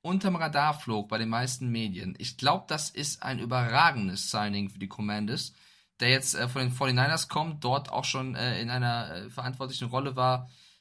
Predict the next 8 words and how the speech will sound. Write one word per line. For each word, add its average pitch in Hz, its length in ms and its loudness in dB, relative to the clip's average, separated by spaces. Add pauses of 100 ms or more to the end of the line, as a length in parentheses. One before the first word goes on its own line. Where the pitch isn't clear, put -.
(120)
Äh, 113 320 0
Senior 147 500 0
Leadership 123 600 0
Roles 110 480 0
hieß 101 240 -6
die - 80 -10
offizielle 101 540 -6
Bezeichnung. 110 680 -4